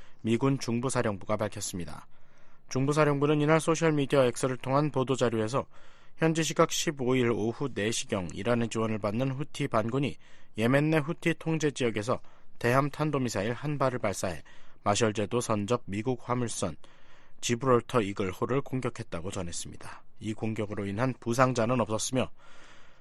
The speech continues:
지브롤터 이글호는 중대한 손상 없이 항행을 계속하고 있다고 중부사령부는 전했습니다. 중부사령부는 이 공격보다 두 시간가량 앞서 또 다른 대함 탄도미사일 한 발이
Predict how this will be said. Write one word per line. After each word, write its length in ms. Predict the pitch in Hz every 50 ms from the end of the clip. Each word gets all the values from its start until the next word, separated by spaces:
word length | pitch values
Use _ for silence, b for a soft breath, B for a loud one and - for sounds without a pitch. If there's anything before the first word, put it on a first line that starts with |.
| B B
지브롤터 500 | - 147 139 151 165 160 - - 147 131
이글호는 600 | 120 113 - 139 135 123 147 147 151 127 92 -
중대한 460 | - 127 131 139 143 156 151 147 139
손상 360 | 143 160 165 151 151 139 107 101
없이 260 | 110 - - - 104
항행을 460 | 98 - 147 143 139 135 131 120 113 -
계속하고 800 | - 107 104 - 120 113 - - 107 104 98 - 107 107 98
있다고 580 | - - - - - - 107 98 - 92 82 85
중부사령부는 960 | - - 107 107 107 117 117 - 110 104 104 98 95 90 - 90 95 101 107 104
전했습니다. 680 | 104 98 95 - - - - - - - - - - - - b b b b b b b b b b b b b b b b
중부사령부는 680 | - 143 151 160 156 156 151 151 147 147 160 165 156
이 100 | 151 156
공격보다 560 | 147 - 139 139 143 143 - - 143 139 160 151
두 200 | - - 123 127
시간가량 540 | 143 156 156 151 143 - 147 135 135 127
앞서 280 | 123 113 - - 113 101 -
또 100 | 151 160
다른 300 | 151 165 160 160 156 143
대함 320 | - 117 117 123 127 -
탄도미사일 680 | - 123 120 123 113 107 104 104 - - 92 98 107 104
한 240 | - - 143 143 131
발이 280 | 135 127 117 104 -